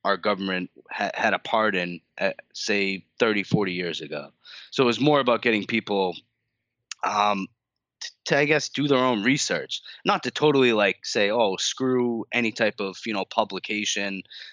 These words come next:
things like that. Um, you know, I, I, I just, I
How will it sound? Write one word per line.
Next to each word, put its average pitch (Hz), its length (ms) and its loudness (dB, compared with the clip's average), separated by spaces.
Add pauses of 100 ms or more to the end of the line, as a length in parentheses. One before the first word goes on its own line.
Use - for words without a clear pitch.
(100)
things 110 240 2
like 95 220 0
that. 101 320 2 (500)
Um, 92 400 0 (280)
you 165 100 -2
know, 98 60 4
I, 101 300 2
I, 104 180 -2 (440)
I 135 100 0
just, - 460 -8
I - 580 -16